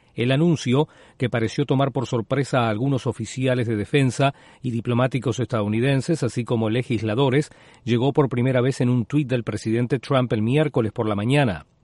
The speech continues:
"Hemos derrotado a isis en Siria. Mi única razón para estar allí durante la presidencia de Trump", indicó el mandatario.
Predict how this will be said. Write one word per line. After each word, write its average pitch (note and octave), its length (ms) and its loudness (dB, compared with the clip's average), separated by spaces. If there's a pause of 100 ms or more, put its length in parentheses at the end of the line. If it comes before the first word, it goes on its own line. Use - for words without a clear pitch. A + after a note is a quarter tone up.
(240)
"Hemos C3 260 2
derrotado C#3+ 520 4
a C3 80 6
isis D3 340 -2
en A#2+ 140 2
Siria. G#2+ 580 -2
Mi B2+ 200 0
única D3 280 2
razón D3 440 0
para A2+ 180 2
estar B2+ 300 0
allí B2 300 0
durante B2 380 0
la A2 120 0
presidencia G#2+ 560 -2
de G#2+ 100 -2
Trump", C3+ 400 0
indicó G2 320 -2
el G#2+ 60 0
mandatario. G2+ 720 -4